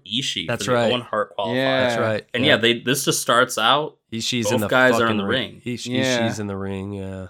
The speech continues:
Speaker 1: And there's, there's some weird editing on the show that we'll talk about later, but, uh, this match was really solid.
Speaker 3: Yeah, it was good.
Speaker 1: Um,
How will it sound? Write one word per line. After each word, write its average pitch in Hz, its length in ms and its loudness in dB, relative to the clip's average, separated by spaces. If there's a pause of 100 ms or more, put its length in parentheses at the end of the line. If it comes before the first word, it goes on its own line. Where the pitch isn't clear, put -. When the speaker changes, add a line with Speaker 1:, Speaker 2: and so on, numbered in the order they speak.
(240)
Speaker 1:
And 139 100 0
there's, 208 460 0
there's 147 240 2
some 170 180 6
weird 131 320 6
editing 104 420 0
on 90 120 -6
the 90 80 -12
show 95 300 -6
that - 120 -12
we'll 98 60 -12
talk 95 340 -6
about 85 380 -8
later, 92 340 -10
but, 95 240 -12
uh, 90 260 -14 (140)
this 131 160 -6
match 220 240 0
was 131 200 -2
really 95 200 -8
solid. 95 540 -6 (400)
Speaker 3:
Yeah, 123 140 -6
it 123 40 0
was 131 140 -2
good. 131 300 0
Speaker 1:
Um, 117 180 -14